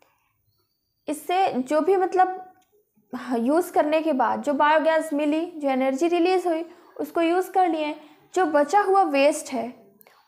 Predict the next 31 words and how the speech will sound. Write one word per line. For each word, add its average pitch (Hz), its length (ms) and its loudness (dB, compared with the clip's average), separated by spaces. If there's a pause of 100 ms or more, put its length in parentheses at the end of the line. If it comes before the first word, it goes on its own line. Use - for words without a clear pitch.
उसको 330 540 0 (580)
मैन्योर 311 440 2
की 359 140 0
तरह, 294 360 2 (300)
अ, 262 240 2
लैंड 269 420 2
में 311 320 -2 (240)
यूज़ 262 220 0
कर, 240 120 -2
जो 277 300 2
फार्मिंग 277 460 2
लैंड 277 300 2
होती 262 340 0
है, 277 200 -2
जो 285 100 -2
एग्रीकल्चर 254 580 0
करने 262 360 -2
के 262 100 -4
लिए 262 320 0 (440)
जो 254 60 0
लैंड 294 320 2
होती 269 300 0
है 302 260 0 (240)
उसमें 311 520 -4
उसको 277 280 -4
मैन्योर 269 460 0
की 302 100 -6
तरह 285 220 0
यूज़ 247 340 -2
करते 302 340 0
हैं, 330 340 -6